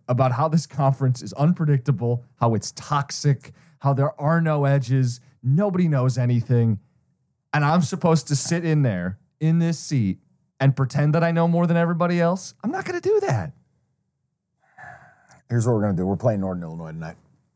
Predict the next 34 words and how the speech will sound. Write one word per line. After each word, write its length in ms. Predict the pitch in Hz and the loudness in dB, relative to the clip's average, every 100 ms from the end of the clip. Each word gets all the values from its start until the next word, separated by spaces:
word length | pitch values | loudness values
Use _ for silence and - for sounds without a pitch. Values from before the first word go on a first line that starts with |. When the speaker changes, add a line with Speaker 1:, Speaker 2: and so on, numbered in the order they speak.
| - | -2
Speaker 1:
Yes. 420 | 160 127 - - _ | -2 -2 -8 -14 _
I, 160 | 120 120 - - | -4 -4 -6 -8
if 140 | 113 | -8
you 80 | 104 | -2
wanna 180 | 113 156 | 0 0
Speaker 2:
We, 40 | |
Speaker 1:
play, 320 | - 160 143 143 | 2 0 2 0
Speaker 2:
we 80 | 135 | 2
have 100 | 127 | 0
Speaker 1:
that's 100 | 127 | 0
Speaker 2:
to 60 | 151 | 0
Speaker 1:
when 60 | |
Speaker 2:
pl-, 60 | 139 | 0
Speaker 1:
I 40 | |
feel 160 | 131 131 | 2 2
better 220 | 107 87 | 2 2
Speaker 2:
we 100 | - | 2
have 100 | 127 | 0
Speaker 1:
about 80 | 76 | -2
Speaker 2:
to 40 | |
play 200 | - 107 | -6 -6
N 80 | 98 | -6
I 60 | 85 | -8
U 120 | 82 | -10
tonight. 200 | - 123 | -2 0
Speaker 1:
Okay. 160 | - - - _ | -2 -6 -14 _
Speaker 2:
And 120 | 127 123 | 0 0
if 100 | 117 | 2
your 140 | 143 | 0
school 320 | - 160 151 | -2 -4 -4
costs 420 | 127 135 120 - | -2 0 0 -2
me, 160 | 107 87 | -6 -6
I'm 120 | 90 | -6
invoicing. 480 | 95 82 71 - | -8 -8 -12 -14